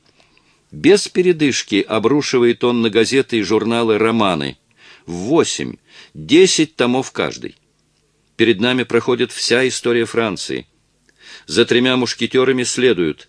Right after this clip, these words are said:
двадцать лет спустя, за которыми потянется Виконт де Брожелон, другая трилогия — Королева Марго, Графиня де Монсоро,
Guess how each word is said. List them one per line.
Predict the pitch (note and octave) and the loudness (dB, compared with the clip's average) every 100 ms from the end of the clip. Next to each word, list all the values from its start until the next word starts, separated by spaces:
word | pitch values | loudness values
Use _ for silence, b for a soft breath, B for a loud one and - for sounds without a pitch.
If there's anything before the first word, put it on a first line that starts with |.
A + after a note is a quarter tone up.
| _ | _
двадцать | - D2 G2+ B2 - - | -16 -4 -2 -2 -6 -6
лет | F#2 G#2+ | -4 -4
спустя, | - A2+ - E2+ F2 _ _ _ b b | -6 -12 -6 -6 -6 _ _ _ b b
за | - F2 | -4 -2
которыми | G2+ G#2 G#2+ G#2 G2+ | 0 2 2 2 0
потянется | - G2+ G#2+ A2 G2+ - G2+ G2+ | 0 0 2 0 -2 0 0 0
Виконт | F#2 F#2+ - A2+ B2 A#2 - | -2 -2 -2 -2 -2 -4 -10
де | C2 F2+ | -2 0
Брожелон, | D#2 E2 E2 D#2+ G#2 D3 D3+ _ _ _ _ _ b b b | 0 -2 -2 0 0 0 -6 _ _ _ _ _ b b b
другая | A#2+ A#2+ A2+ A#2 A#2+ | 2 4 4 4 4
трилогия — | C#3+ D3 D#3 D3+ E3 E3+ _ _ _ _ | 4 4 4 4 -2 -4 _ _ _ _
Королева | - F#2+ F2+ D#2+ C#2+ | 0 2 4 4 0
Марго, | C#2+ C#2+ C#2+ C#3+ E3+ _ _ _ _ - | -4 -6 -2 -2 -2 _ _ _ _ -10
Графиня | - A2 B2 F3 E3 G#2+ | 0 2 2 0 0 0
де | D#2+ F#2 F2 | 2 2 2
Монсоро, | F2 E2 - E2 G2 E3 | 0 -4 -4 -2 0 0